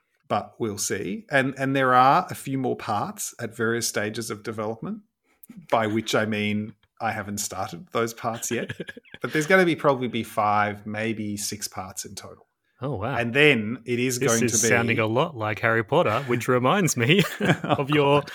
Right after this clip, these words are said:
Speaker 1: God.
Speaker 2: Harry Potter knockoff novel. That's, that's what's delayed this, isn't it? You've been
Speaker 1: That's
Speaker 2: spending too
Speaker 1: right.
Speaker 2: much time working on that.
Speaker 1: <laughs> I wish.
Speaker 2: And, of course, this course is credited for six A M A P R A Category one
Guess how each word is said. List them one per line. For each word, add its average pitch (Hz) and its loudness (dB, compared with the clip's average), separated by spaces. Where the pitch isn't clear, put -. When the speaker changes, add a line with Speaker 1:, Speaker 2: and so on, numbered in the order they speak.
Speaker 1:
God. - 0
Speaker 2:
Harry 123 6
Potter 175 4
knockoff 202 4
novel. 120 4
That's, 156 0
that's 165 2
what's 160 2
delayed 113 0
this, 101 -4
isn't 131 -8
it? 110 -8
You've 110 -2
been 110 -2
Speaker 1:
That's 123 4
Speaker 2:
spending 113 0
too 101 2
Speaker 1:
right. 117 0
Speaker 2:
much 113 -4
time 113 2
working 113 4
on 110 0
that. - 0
Speaker 1:
<laughs> - -18
I - -14
wish. - -14
Speaker 2:
And, 143 6
of 147 -2
course, 147 6
this 156 0
course 117 2
is 110 -2
credited 131 2
for 104 -4
six - -8
A 113 -2
M 127 -4
A 110 -2
P 120 -4
R 139 0
A 104 -4
Category 120 -4
one 110 -4